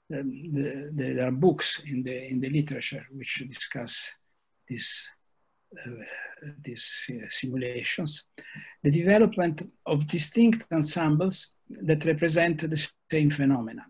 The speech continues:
In particular, it has become clear that two different equations of motion can describe the same macroscopic evolution.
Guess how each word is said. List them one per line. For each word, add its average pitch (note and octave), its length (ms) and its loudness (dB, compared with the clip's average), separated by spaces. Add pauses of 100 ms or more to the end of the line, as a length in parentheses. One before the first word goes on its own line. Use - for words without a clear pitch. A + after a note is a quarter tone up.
(100)
In D3 80 -2
particular, E3+ 540 4
it C3+ 140 2
has D3+ 140 6
become D3+ 300 4
clear D3+ 460 4 (420)
that D3+ 160 -2
two E3 120 4
different D#3+ 540 4
equations D3+ 500 0
of C#3+ 80 4
motion C#3+ 560 2 (240)
can E3+ 160 4
describe D#3 560 2
the D3+ 120 4
same D3+ 480 4 (120)
macroscopic C3+ 640 -4
evolution. A2 560 -10